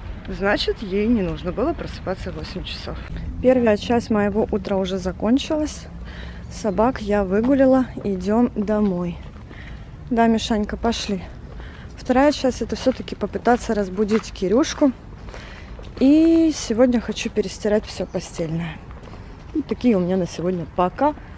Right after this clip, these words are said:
утренние планы. Ну, а дальше я не знаю, что я еще буду делать, я еще не придумала.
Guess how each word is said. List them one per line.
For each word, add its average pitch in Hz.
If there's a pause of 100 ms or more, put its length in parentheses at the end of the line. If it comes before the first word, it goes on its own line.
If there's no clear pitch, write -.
утренние 190 (160)
планы. 165 (340)
Ну, 277
а 247
дальше 208
я 190
не 190
знаю, 170
что -
я 185
еще 180
буду 190
делать, 220
я 214
еще 196
не 190
придумала. 165